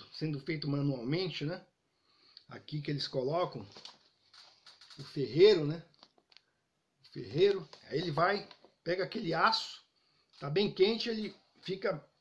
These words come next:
batendo na bigorna. Então, quando, se o aço for rico em carbono, quando ele chegar a determinada temperatura, ficar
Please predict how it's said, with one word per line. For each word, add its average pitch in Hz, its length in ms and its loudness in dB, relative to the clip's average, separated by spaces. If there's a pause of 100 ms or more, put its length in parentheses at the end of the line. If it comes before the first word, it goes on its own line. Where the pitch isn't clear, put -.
(240)
batendo 185 760 -2 (180)
na 165 180 -2
bigorna. 156 640 6 (1040)
Então, 208 640 -2 (240)
quando, 175 400 -2
se 175 140 -4
o 240 160 2
aço 170 440 4
for 147 400 2 (640)
rico 208 400 2
em 170 100 2
carbono, 147 720 2 (160)
quando 160 160 -6
ele 185 280 -10 (640)
chegar 180 280 0
a 214 80 2
determinada 214 560 0
temperatura, 208 920 2 (640)
ficar 156 640 -2